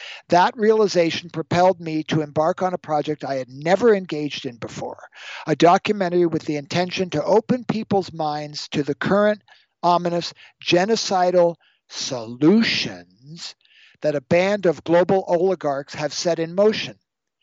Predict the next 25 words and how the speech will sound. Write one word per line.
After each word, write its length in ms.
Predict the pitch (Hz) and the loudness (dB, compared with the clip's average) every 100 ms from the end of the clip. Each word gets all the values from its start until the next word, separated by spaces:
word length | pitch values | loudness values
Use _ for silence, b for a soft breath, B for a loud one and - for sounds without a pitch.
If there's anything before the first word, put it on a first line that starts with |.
| b b | b b
Another 440 | - 143 175 202 226 | -16 -2 2 4 4
important 580 | 196 170 - 190 185 175 | 0 -6 0 0 0 -6
objective 560 | 160 - 170 - 170 156 | -8 -2 -2 -2 -6 -4
of 140 | 143 | -4
the 80 | 143 | -4
documentary 760 | 151 156 - 143 156 175 185 | -2 -2 -4 -8 -6 -2 2
was 280 | 185 160 139 | 2 2 0
to 160 | - 143 | 0 0
expose 580 | 131 - - 180 190 - | 0 -2 4 6 4 -2
the 80 | |
false 460 | 151 - 165 160 - | -8 0 2 2 -2
narrative 500 | 170 208 202 143 135 | -2 0 0 -2 -4
that 140 | - | -6
has, 520 | - 180 196 185 180 - B B B | -4 -2 2 2 0 -10 B B B
for 360 | - 175 170 151 _ | 0 4 4 4 _
decades, 1080 | 196 262 - 180 135 123 135 156 165 - - _ _ _ _ _ _ _ | 2 2 0 -6 -4 -6 -6 -8 -10 -14 -14 _ _ _ _ _ _ _
obscured 480 | 165 151 - 196 196 | -12 -8 2 4 4
the 140 | 170 165 | 2 -4
actual 320 | 170 - 185 | -4 -4 -4
participation 1000 | - 165 170 160 165 156 151 - 147 147 - B | -4 -4 -4 -6 -6 -4 -4 -6 -10 -16 -20 B
of 140 | 143 139 | -12 -2
multinational 840 | 143 196 - 208 185 180 180 175 | 2 2 2 -2 -2 -2 -2 -4
corporations, 920 | - 170 - 165 139 123 135 135 - _ B B B | 0 0 0 -6 -8 -8 -12 -16 -18 _ B B B
global 340 | 147 156 170 202 | 0 2 4 2
financiers, 1120 | 202 185 175 170 165 - 156 131 123 127 | 0 -4 -4 -6 -8 -10 -8 -6 -8 -10